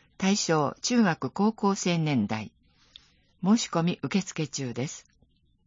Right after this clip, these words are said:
ひばりの二、お話の日。六日水曜午後三時四十五分から四時十五分。絵本の読み聞かせや素話です。対象、幼児から小学生。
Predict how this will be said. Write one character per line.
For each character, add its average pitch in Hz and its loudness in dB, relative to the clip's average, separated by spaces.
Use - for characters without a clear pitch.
ひ 196 2
ば 202 4
り 185 2
の 147 2
二、 147 0
お 160 0
話 185 0
の 139 0
日。 123 -8
六 226 8
日 208 0
水 190 2
曜 151 6
午 220 6
後 165 4
三 233 6
時 160 0
四 202 4
十 135 0
五 131 0
分 127 0
か 123 -2
ら 110 -4
四 214 2
時 143 -4
十 170 -2
五 117 -4
分。 - -6
絵 175 0
本 202 4
の 143 2
読 139 2
み 185 4
聞 - -14
か 160 -4
せ 143 -4
や 147 -2
素 - -6
話 156 -2
で - -6
す。 - -16
対 202 2
象、 165 2
幼 240 2
児 175 -6
か 120 -2
ら 123 0
小 165 -2
学 135 -2
生。 - -8